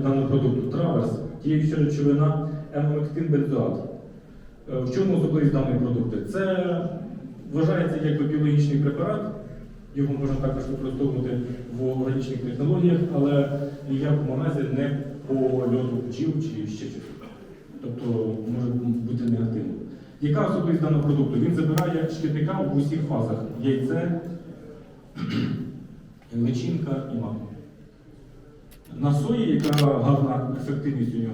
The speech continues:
так, він контролює як кліща, так і інших шкідників. Він контактний із, е, трансламінарною дією. Тобто він не, не рухається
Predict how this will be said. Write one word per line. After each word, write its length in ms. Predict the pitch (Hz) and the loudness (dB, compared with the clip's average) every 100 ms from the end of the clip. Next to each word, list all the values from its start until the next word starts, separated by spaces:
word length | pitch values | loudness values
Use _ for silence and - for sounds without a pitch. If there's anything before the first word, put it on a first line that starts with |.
| 113 | -4
так, 220 | 156 - 156 | -4 -2 -2
він 120 | 151 | -2
контролює 420 | 156 160 160 143 | -2 -2 0 2
як 260 | 147 147 151 | 0 -2 -2
кліща, 360 | 147 - 202 208 208 - - - - - - | -2 -4 -4 -6 -8 -10 -16 -16 -14 -12 -8
так 220 | 135 120 | -8 -6
і 120 | 120 120 | -6 -4
інших 200 | 117 - | -4 -6
шкідників. 400 | 110 107 - 95 - - - - - - - - | -8 -8 -8 -10 -12 -18 -20 -20 -20 -20 -16 -2
Він 180 | 175 - | 2 4
контактний 640 | 175 - 233 233 - 135 127 - 170 | 6 6 6 4 4 2 2 0 0
із, 160 | 165 156 | 2 4
е, 380 | 151 143 147 - 147 - - - - 127 127 | 6 4 4 0 -4 -6 -14 -14 -10 -6 -2
трансламінарною 760 | 156 160 160 151 143 139 120 117 | 2 2 4 4 6 4 4 4
дією. 260 | 104 101 - | 4 2 2
Тобто 280 | 147 151 139 | 4 4 2
він 220 | - 202 | 2 2
не, 320 | 196 - 160 170 | 2 2 2 4
не 80 | |
рухається 560 | 170 - 165 170 160 | 2 2 0 0 -2